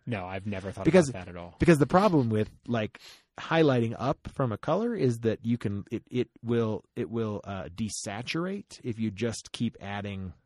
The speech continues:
Speaker 2: if you, like, lighten the color with white. But yellow won't desaturate purple. It keeps the vibrancy of the purple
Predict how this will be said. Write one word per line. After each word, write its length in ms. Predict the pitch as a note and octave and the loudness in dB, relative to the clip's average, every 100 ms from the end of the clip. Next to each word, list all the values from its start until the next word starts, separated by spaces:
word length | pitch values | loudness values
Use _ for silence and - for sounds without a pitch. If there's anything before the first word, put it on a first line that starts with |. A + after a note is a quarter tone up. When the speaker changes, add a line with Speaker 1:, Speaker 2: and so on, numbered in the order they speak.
| _ - | _ -12
Speaker 2:
if 160 | G2+ | -8
you, 120 | A2+ A2 | -2 -2
like, 240 | G2 F2 | -4 -8
lighten 460 | F2 G2 A2+ G#2 G2+ | -8 -6 -6 -6 -8
the 80 | |
color 280 | - D3+ B2+ | -6 -2 0
with 180 | F2+ F2+ | -2 -6
white. 440 | G2+ B2+ - - _ _ _ _ _ _ _ - | -2 -2 -4 -16 _ _ _ _ _ _ _ -6
But 140 | - | -2
yellow 420 | A2+ E3+ D3 A#2 | 2 4 4 4
won't 260 | A2 A2 F2+ | 2 0 -4
desaturate 720 | G2+ - A#2 A2 - F2+ - | -8 -6 -6 -6 -6 -6 -4
purple. 400 | - A2 - - | -2 -2 -4 -18
It 80 | - | -10
keeps 240 | A2 - | -10 -8
the 80 | G2 | -12
vibrancy 600 | F2 G2 G2+ G2+ F2 F#2 | -10 -8 -6 -6 -6 -6
of 100 | D#2+ | -8
the 60 | - | -10
purple 460 | - G#2 - D2 | -8 -6 -8 -12